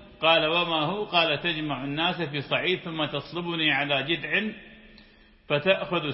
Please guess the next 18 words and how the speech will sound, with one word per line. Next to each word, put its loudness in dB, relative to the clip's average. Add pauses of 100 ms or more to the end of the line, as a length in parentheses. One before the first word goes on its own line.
سهما 0
من -2
كنانتي، 0
ثم -4
قل: -4
'بسم -4
الله 0
رب -2
الغلام، 0 (1000)
فإنك 0
إذا 2
فعلت -4
ذلك -2 (200)
قتلتني'". -2 (1040)
فربنا 2
جل 0
جلاله 0 (880)
يقص -6